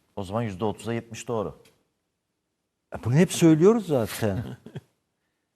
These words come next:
Speaker 2: Yani bunu hep söylüyoruz. Ben, ben bunu hep yıllardır da aynı şeyi söylüyorum. Yani sizin futbolcularla olan diyaloğunuz çok önemli.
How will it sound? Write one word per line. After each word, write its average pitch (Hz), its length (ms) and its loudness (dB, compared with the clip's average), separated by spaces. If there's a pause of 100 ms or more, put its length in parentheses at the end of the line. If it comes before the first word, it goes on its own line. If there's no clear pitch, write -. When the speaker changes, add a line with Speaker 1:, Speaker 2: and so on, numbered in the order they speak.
(140)
Speaker 2:
Yani 107 180 0
bunu 135 140 4
hep 175 200 4
söylüyoruz. 147 640 6
Ben, 147 240 0
ben 190 260 4
bunu 208 140 0
hep 220 240 2
yıllardır 190 420 2
da 196 120 0
aynı 175 200 -2
şeyi 131 200 -2
söylüyorum. 104 520 0
Yani 147 200 -2
sizin 170 380 -2
futbolcularla 165 680 0
olan 151 460 0
diyaloğunuz 165 560 2
çok - 260 -6
önemli. 90 340 -6